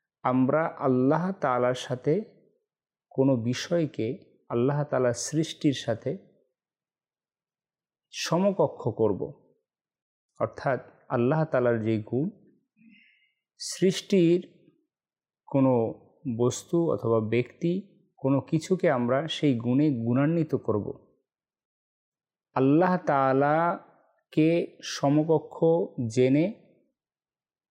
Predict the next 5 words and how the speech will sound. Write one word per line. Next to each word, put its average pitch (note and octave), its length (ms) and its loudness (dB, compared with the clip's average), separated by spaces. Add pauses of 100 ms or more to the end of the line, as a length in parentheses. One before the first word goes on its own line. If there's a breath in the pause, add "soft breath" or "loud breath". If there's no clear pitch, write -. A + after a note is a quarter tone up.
(800)
তাকে D3 440 2
আমরা B2 380 0 (420)
মানব, A2+ 580 0 (300)
এই D#3 140 2
বিষয়গুলোকে C#3 800 0